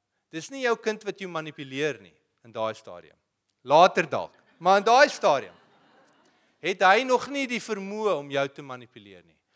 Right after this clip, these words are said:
Al wat daai baba nou to-, weet, is, is hy veilig? Het hy alles wat hy nodig het? En die ma wat hom antwoord, die ouerhuis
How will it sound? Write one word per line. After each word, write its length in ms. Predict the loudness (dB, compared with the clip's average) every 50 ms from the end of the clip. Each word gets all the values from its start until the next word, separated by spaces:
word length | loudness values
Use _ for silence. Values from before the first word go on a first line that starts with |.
| _ _ _ _ _ 0
Al 240 | 2 2 2 2 2 2
wat 160 | 0 0 2
daai 320 | 4 6 8 8 6 6 4
baba 380 | 4 4 4 4 4 0 -4 -2
nou 420 | 0 0 2 2 0 -2 -6 -12 -16
to-, 220 | _ -20 -20 -20 -20 -18
weet, 340 | -14 -12 -12 -12 -12 -14 _ _ _ _ _ _ _
is, 160 | -20 -20 -20 -16 -12
is 160 | -12 -12 -10
hy 140 | -10 -10 -10 -10
veilig? 600 | -12 -12 -8 -8 -8 -8 -8 -12 -20 -20 -20 _ _ _ _ _ _ _ -10
Het 220 | -10 -4 -2 0
hy 60 | 0 0
alles 240 | 0 -2 -4 -6 -8
wat 140 | -14 -16 -14
hy 60 | -16 -16
nodig 380 | -16 -20 -20 -20 -20 -20 -20 _
het? 160 | _ _ _ _ _ _ _ _ _ _ _
En 180 | -18 -16 -14 -12
die 120 | -12 -10
ma 480 | -4 -2 0 0 0 0 -2 -4 -6 -6
wat 240 | -8 -12 -12 -12 -14 -16
hom 160 | -16 -16 -14
antwoord, 480 | -14 -14 -14 -14 _ _ -20 -20 -20 _
die 200 | -12 -10 -10 -10 -12 _ _ _ _ _ 0
ouerhuis 760 | 0 2 4 4 4 4 4 0 -4 -4 -6 -8 -12 -16 -16